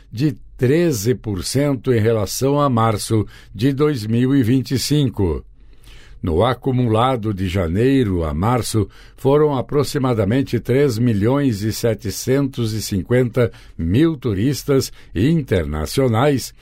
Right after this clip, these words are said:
número superior ao registrado no mesmo período do ano anterior. Os principais países de origem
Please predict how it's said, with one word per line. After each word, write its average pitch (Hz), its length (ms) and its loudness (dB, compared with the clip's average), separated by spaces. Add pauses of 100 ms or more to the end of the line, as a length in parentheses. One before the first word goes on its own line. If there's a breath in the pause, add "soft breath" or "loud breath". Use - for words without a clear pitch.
(320 soft breath)
número 170 500 2
superior 123 800 0 (300 loud breath)
ao 117 180 2
registrado 123 880 0
no 110 160 2
mesmo 123 420 0
período 123 540 0
do 120 220 2
ano 107 180 2
anterior. 113 600 2 (840 soft breath)
Os 156 160 0
principais 147 720 -2
países 95 800 0
de 87 140 -2
origem 95 520 0